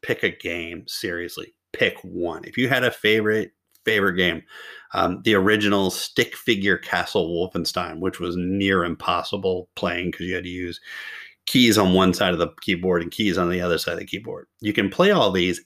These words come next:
out on archive dot org. So go ahead and type out, like, Apple When and archive dot org or Oregon Trail and archive dot org, and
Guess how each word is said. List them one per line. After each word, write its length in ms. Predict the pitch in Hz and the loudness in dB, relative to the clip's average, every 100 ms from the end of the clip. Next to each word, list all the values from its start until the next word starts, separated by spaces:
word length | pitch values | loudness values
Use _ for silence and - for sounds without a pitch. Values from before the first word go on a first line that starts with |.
| - | -4
out 260 | 110 151 | 2 4
on 200 | 131 98 90 - | 4 2 0 -4
archive 880 | 87 131 147 - 117 101 95 101 - 101 | 2 2 2 -2 0 2 0 -4 -8 -6
dot 340 | 92 85 87 - _ | -2 0 -2 -6 _
org. 680 | 92 85 85 - 92 85 92 - 143 120 - _ _ _ - - - | -8 -6 -8 -6 -6 -6 -10 -2 0 0 -6 _ _ _ -20 -18 -10
So 160 | - 107 | 0 4
go 200 | 110 120 | 6 6
ahead 200 | 131 117 | 6 4
and 80 | 107 | 4
type 260 | 107 101 | 2 4
out, 260 | 98 95 95 | 4 6 4
like, 300 | 92 82 - _ - | 2 -2 -6 _ -4
Apple 360 | 107 123 104 | 2 4 6
When 520 | 92 87 87 90 92 - - | 4 2 2 -2 -8 -10 -8
and 280 | 87 82 - - | -6 -8 -14 -4
archive 420 | 98 92 87 92 | -2 0 0 0
dot 140 | 95 90 | 2 2
org 400 | 87 92 113 131 | 2 0 -2 -4
or 180 | - 87 | -4 -4
Oregon 400 | 90 90 85 80 | 0 0 0 -4
Trail 420 | - 87 87 107 | -4 -4 -2 -6
and 160 | - 87 | -4 -4
archive 380 | 87 85 87 90 | -4 -2 -4 -4
dot 120 | 87 | -6
org, 260 | 92 120 - - - - - _ _ | -4 -6 -8 -20 -20 -20 -20 _ _
and 540 | 110 107 101 98 95 | 0 4 4 4 2